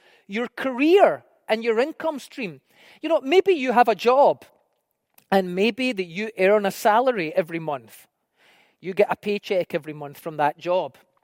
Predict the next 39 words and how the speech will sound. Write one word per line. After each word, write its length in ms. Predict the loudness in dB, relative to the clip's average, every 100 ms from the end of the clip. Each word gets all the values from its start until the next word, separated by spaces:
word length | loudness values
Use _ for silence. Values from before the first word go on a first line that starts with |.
| _ _ _ _
Most 640 | -8 2 4 4 0 -10
people 480 | -8 -6 -6 -10 -8
would 160 | -10 -10
say, 440 | -4 0 0 -4 _ 2
"That's 400 | 6 6 4 -4
my 220 | -2 -2
job. 560 | -4 -2 0 0 0 0
That's 260 | 0 -2
where 140 | -4 0
I 240 | 0 -2
earn 180 | -4 -4
money 240 | -6 -6
from." 380 | -8 -10 -10 -14 _ _ _ _ _
But 180 | 2 2
if 120 | 2
you 120 | -2
look 200 | -2 0
at 60 | 0
your 140 | -2
whole 240 | 0 -2 2
life 260 | 2 2
like 180 | -4 -2
a 60 | -2
business, 640 | 0 0 -2 -8 -8 -10 _ _ -4
what 160 | -4
you're 120 | -2 -2
gonna 180 | -4
say 240 | -2 0 0
is, 180 | 0 -6 _ _ _ -4
"My 360 | 2 2 2
job, 680 | -4 -4 0 2 4 2 0 -6
my 220 | -4 -2
employer 880 | -4 -6 -8 -2 2 2 0 -2 -2
is 180 | -6 -6
just 240 | -12 -8
my 140 | -8
number 340 | -6 -8 -8 -8
one 360 | -8 -8 -12 _ _ _ _ _ _ _
client 680 | -4 0 0 -2 -6 -14